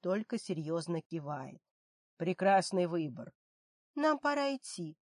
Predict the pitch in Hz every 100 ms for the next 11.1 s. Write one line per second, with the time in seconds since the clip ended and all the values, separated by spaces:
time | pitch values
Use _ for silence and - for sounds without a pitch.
0 | _ - 170 170 175 - - 170 151 135
1 | 131 131 _ _ _ _ 165 190 202 196
2 | - 180 175 170 170 - - 160 131 -
3 | - _ _ - - 320 - - 160 131
4 | 135 _ _ _ _ - 202 226 254 240
5 | - 349 269 185 - 196 - - 294 294
6 | 294 277 269 285 285 277 269 262 - 269
7 | 269 277 269 277 247 165 - 160 143 135
8 | 123 - - _ _ _ _ 165 175 175
9 | 170 190 160 - 160 156 156 147 156 -
10 | 160 156 151 143 135 151 147 226 285 208